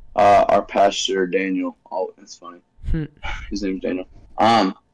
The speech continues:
Speaker 1: always asks us at my church, Hill City. He says, "What are you not believing about Jesus?"
Speaker 2: Oh. Huh.
Speaker 1: Because with the lack of patience,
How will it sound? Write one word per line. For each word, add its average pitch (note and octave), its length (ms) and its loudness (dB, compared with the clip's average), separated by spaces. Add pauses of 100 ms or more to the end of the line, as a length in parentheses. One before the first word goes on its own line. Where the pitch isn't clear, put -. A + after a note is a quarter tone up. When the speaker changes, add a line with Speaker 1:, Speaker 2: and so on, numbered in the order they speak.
(460)
Speaker 1:
always A#2+ 300 4 (140)
asks - 520 0
us A#4+ 220 -10
at A#4+ 200 -2 (320)
my G#2+ 140 0
church, - 360 -2
Hill G#2+ 140 4
City. G#2 420 2 (840)
He - 80 -20
says, A#2 280 0 (760)
"What B2+ 260 2
are D#3+ 60 4
you D#3+ 120 4
not A2+ 260 4
believing G2+ 440 2
about F2 240 -6
Jesus?" - 500 -16 (480)
Speaker 2:
Oh. A2 220 -16 (1200)
Huh. - 140 -18
Speaker 1:
Because C#3 440 2
with C#3+ 180 2
the C#3+ 100 4
lack A#2 300 6
of D#3 160 2
patience, B2+ 580 0